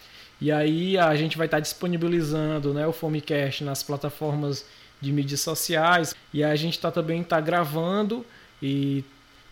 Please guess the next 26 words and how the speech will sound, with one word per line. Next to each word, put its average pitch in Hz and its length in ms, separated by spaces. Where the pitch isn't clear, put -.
também 151 260
vai 151 160
tá 147 380
futuramente 156 500
tá 156 100
disponibilizando, 156 1000
editando 151 320
e 170 40
disponibilizando, 160 1120
né, 143 240
o, 143 580
esse 139 200
conteúdo 160 720
nas 165 280
redes, 120 400
né, 131 140
do 147 120
Movimento 139 480
Social 151 360
Fome, 165 360
Estúdio 143 280
Subversivo, 160 1000
a 131 80
Web 143 300
Rádio 147 320
Fome. 160 600